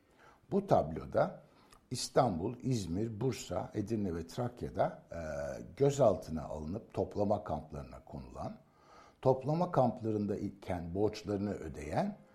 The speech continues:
ve sonra çalışma kamplarına gönderilen, e, mükelleflerin sayısı ortaya çıkmaktadır.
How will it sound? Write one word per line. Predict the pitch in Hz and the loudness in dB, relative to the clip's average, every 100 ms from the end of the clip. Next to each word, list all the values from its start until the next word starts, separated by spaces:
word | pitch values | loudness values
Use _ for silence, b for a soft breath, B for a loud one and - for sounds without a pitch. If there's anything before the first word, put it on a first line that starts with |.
| B - | B -2
ve | 180 | 0
sonra | 185 190 139 160 | 4 6 6 4
çalışma | - 139 127 - 120 110 | 2 0 0 -2 -2 0
kamplarına | 101 87 - 90 120 | -2 -2 -4 -4 -2
gönderilen, | 143 107 90 82 78 78 147 202 - B B B B B - | 0 2 2 0 -2 2 4 2 -4 B B B B B -2
e, | 101 | 0
mükelleflerin | 92 104 127 - 104 98 92 - 85 73 - - | 2 0 0 4 4 4 0 -2 -2 -4 -8 -16
sayısı | - 82 76 - 65 | -8 -4 -4 -8 -12
ortaya | 65 - 69 - | -12 -14 -16 -12
çıkmaktadır. | - - - - - - - - | -14 -12 -16 -16 -18 -18 -20 -20